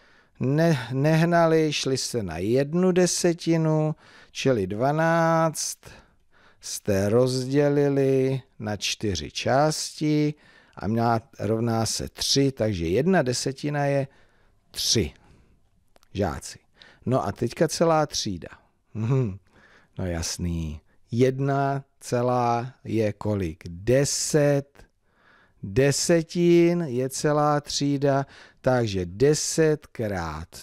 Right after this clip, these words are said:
tři rovná se třicet. V celé třídě je třicet žáků, zkontrolujeme, výborně. Tak, co jsme si tady připomněli? Že pokud známe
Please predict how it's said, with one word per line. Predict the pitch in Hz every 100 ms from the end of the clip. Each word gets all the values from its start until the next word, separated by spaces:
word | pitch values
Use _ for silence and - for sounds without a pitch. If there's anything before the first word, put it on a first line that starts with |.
| -
tři | - - 135 135 131 127 - _
rovná | 104 104 113 113 113 107 104
se | - - 87 - _ _
třicet. | - 117 110 - 82 - - -
V |
celé | - 147 139 104 98
třídě | - - 127 120
je | 110 87
třicet | - - 131 - 90
žáků, | 87 123 139 156 - 180 175 170 - _
zkontrolujeme, | - - 151 151 143 156 151 151 143 143 139 135 131 131 - _ _ _ _
výborně. | 92 101 92 110 98 95 80 - - _
Tak, | 117 95 - -
co | - 147
jsme | 185 170
si | 165
tady | 156 147
připomněli? | - 135 - 123 113 98 78 73
Že | 87 101 98 76 _
pokud | 170 175 - 110
známe | 107 101 87 80 71